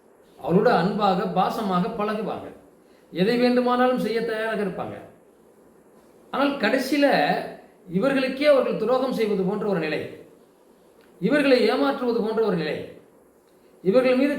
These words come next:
கரிசனை இல்லாத ஒரு நிலை, இவர்கள் யார் மீதெல்லாம் அன்பு வைத்தார்களோ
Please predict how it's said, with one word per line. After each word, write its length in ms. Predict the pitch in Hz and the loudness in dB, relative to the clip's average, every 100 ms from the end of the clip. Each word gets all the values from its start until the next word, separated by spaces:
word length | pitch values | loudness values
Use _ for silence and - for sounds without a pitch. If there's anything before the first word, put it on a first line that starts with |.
| 240 | 0
கரிசனை 340 | 247 269 262 240 | 0 2 0 0
இல்லாத 240 | 233 226 208 | 0 0 0
ஒரு 100 | 170 | 0
நிலை, 160 | 135 - - - - _ _ _ _ _ _ _ _ _ - | -2 -6 -10 -20 -20 _ _ _ _ _ _ _ _ _ -10
இவர்கள் 280 | 156 147 143 | -6 -4 0
யார் 240 | 170 220 | 2 2
மீதெல்லாம் 440 | 226 220 226 247 240 | 0 0 0 0 0
அன்பு 200 | 196 220 | -2 0
வைத்தார்களோ 500 | 202 185 175 156 151 | 0 0 0 0 -2